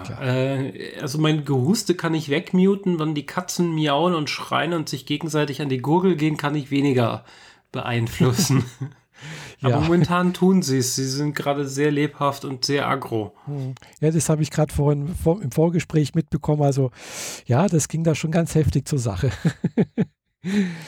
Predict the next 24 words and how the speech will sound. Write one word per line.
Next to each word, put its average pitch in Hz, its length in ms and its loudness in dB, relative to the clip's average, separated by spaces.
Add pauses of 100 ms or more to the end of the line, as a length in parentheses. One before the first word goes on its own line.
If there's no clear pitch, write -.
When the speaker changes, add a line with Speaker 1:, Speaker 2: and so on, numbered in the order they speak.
(280)
Speaker 1:
Ja, 120 140 -2
es 120 120 -4
sind 196 100 2
halt 190 160 4
junge 180 200 4
Katzen, - 360 -4
oder? 147 240 0 (1080)
Speaker 2:
Ja, 147 600 2 (500)
äh, 135 520 -4 (800)
drei 135 500 -2
und 131 120 -2
vier 156 380 0
jetzt, 139 240 0
glaub 123 260 2
ich. 123 200 0 (340)
Speaker 1:
Hm. 147 300 -4 (180)
Und 196 200 2 (260)
zwei 185 180 4
Männchen, 127 400 2
oder? 135 240 0 (400)
Speaker 2:
Genau, 139 420 0 (100)
zwei 127 160 -6
Jungs. 120 440 -2
Speaker 1:
Ja. 156 400 0